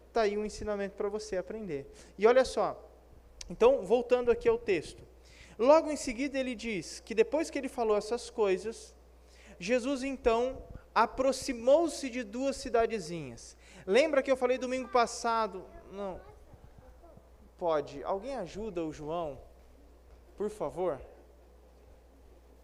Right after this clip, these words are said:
Obrigado. Ainda bem que ele não tá lá em cima. Mas vamos lá.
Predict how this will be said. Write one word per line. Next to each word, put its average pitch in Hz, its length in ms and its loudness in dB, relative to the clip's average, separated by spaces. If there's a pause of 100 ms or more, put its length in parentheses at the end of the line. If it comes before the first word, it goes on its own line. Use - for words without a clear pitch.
(1300)
Obrigado. 151 520 -4 (1300)
Ainda 170 180 2
bem 185 140 -6
que 185 120 -8
ele 180 100 -8
não 180 80 -10
tá 175 120 -6
lá 160 100 -10
em 156 40 -14
cima. 117 400 -18 (1040)
Mas 151 120 -6
vamos 190 200 -4
lá. 127 120 -4